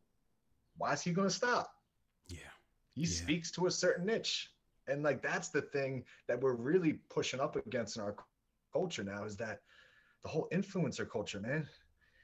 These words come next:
Speaker 1: You can make a, you can get a soapbox anywhere these days. And some people will show up to watch you speak.
Speaker 2: Indeed. In, indeed. God, you know, God bless the dead to, to Kevin Samuels and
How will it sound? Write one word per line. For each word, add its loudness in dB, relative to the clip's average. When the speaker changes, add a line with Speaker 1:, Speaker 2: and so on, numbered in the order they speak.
Speaker 1:
You -4
can 0
make 2
a, 4
you 2
can -2
get 6
a 4
soapbox 6
anywhere 4
these -2
days. -4
And -4
some 2
people 0
will 4
show 6
up 4
to 4
watch 0
you 2
speak. -2
Speaker 2:
Indeed. 6
In, 8
indeed. 4
God, 4
you 2
know, 4
God 6
bless 10
the -2
dead 12
to, 6
to -2
Kevin 6
Samuels 8
and 4